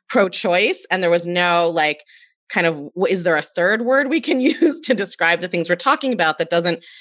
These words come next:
immediately position us as having, like, a particular staked out position, right? So people who oppose whatever it is we're talking about, which we have to define, would call it cancel culture. And people who support it would call it accountability processes, maybe call-in culture.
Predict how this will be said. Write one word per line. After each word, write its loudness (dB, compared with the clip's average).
immediately 2
position 0
us 2
as 0
having, -2
like, 0
a -4
particular -2
staked -8
out 0
position, -2
right? 0
So 0
people -2
who 0
oppose -2
whatever -2
it 0
is -4
we're -2
talking -2
about, 0
which -4
we -2
have 2
to -8
define, 0
would -4
call 0
it -4
cancel -2
culture. 0
And -2
people 0
who 0
support -6
it 2
would -6
call 0
it 0
accountability -2
processes, -2
maybe -4
call-in -2
culture. -2